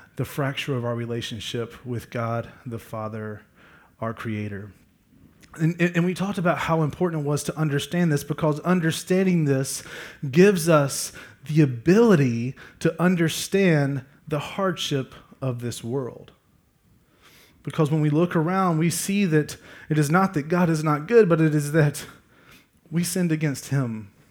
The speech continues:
and all was broken and God is working to restore. We mustn't make the mistake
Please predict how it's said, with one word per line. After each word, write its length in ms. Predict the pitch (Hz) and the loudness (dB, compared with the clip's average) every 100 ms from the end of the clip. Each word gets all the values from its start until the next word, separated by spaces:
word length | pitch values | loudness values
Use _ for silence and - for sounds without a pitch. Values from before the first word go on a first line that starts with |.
| _ _ _ - | _ _ _ -12
and 80 | 131 | -8
all 200 | 135 131 | -6 -4
was 120 | 113 | -6
broken 360 | 120 120 123 117 | -4 -6 -6 -8
and 140 | 110 | -4
God 240 | 123 123 | -2 -2
is 80 | 113 | -2
working 500 | 120 113 - 107 107 - - - - | -6 -8 -8 -10 -12 -16 -20 -20 -10
to 160 | 135 113 | -4 -4
restore. 720 | 107 - - 107 101 104 - _ _ _ _ _ _ _ _ _ _ _ _ _ - | -4 -8 -8 -10 -10 -16 -20 _ _ _ _ _ _ _ _ _ _ _ _ _ 2
We 120 | 160 | 4
mustn't 440 | 175 180 175 170 160 | 4 2 0 -2 -2
make 420 | 139 151 151 - - - - | -2 -2 -2 -10 -18 -20 -2
the 80 | 156 | 0
mistake 640 | 156 123 - 175 170 160 | 2 0 0 4 4 4